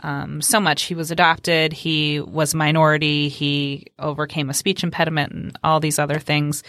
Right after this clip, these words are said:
and really reached, uh, incredible, incredible, um, goals for himself. And he has this great talk that he does called It's Possible.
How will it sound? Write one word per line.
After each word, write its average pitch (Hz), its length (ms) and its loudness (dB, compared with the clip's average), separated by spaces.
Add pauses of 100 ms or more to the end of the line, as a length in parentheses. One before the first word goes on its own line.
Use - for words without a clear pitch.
(540)
and 165 320 2
really 170 240 4
reached, 170 580 2 (160)
uh, - 80 -4 (640)
incredible, 170 840 2
incredible, 156 920 0
um, 143 440 -2 (300)
goals 160 320 4
for - 140 -6
himself. - 640 -8 (440)
And 156 380 0
he 202 220 -2
has 170 360 0
this 160 220 -4
great 202 400 2
talk 160 360 0
that 165 100 -2
he 165 100 -2
does 147 300 0
called 156 340 -4
It's - 280 -4
Possible. 156 680 -2